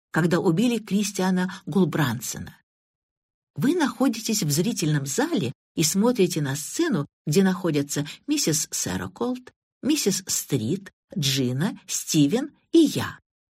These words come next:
Актеры периодически уходят со сцены в разные места, но вы, находясь в зрительном зале,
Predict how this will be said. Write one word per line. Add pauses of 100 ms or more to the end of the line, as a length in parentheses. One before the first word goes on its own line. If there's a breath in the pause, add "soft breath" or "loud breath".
(320)
Актеры
периодически
уходят
со
сцены
в
разные
места, (380)
но
вы, (240)
находясь
в
зрительном
зале,